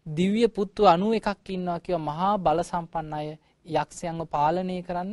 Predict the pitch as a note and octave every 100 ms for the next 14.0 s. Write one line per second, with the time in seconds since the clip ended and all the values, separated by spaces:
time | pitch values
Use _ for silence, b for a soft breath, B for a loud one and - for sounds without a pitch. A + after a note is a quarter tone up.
0 | C4+ G3 D#3 F3 F3 D#3+ D#3+ E3 E3 D#3
1 | - D#3 D3 D#3 F#3+ E3 D3 D3+ D#3+ B3
2 | b b _ - D3+ G3 G3 F3 D3+ D3+
3 | G3+ F#3 D3+ D3 G3 - F3+ - - -
4 | _ - C#3 D3+ G3+ D3+ C#3 - D3+ D#3
5 | D#3 D3 - D#3+ E3 E3+ F3+ F3+ G#3+ G#3
6 | F3 D3 B2+ A2+ - _ _ b b b
7 | b - E3 F#3 F#3 G#3 G#3 F3+ F3 E3+
8 | F#3 F3+ D#3+ D#3+ D#3+ D3+ D#3 F3 F3+ D#3
9 | D3+ D3 D3 D#3 A3 b b b - D#3
10 | D3 D3 D3+ G3 E3 D#3+ E3+ F3 F#3 A3
11 | F#3 F#3 F#3+ F3+ F#3 F3 E3+ E3+ E3 E3
12 | D#3+ C#3+ D3 D3+ D#3 D#3+ D#3 D#3+ A#3+ -
13 | b b b _ - E3 E3+ E3 - -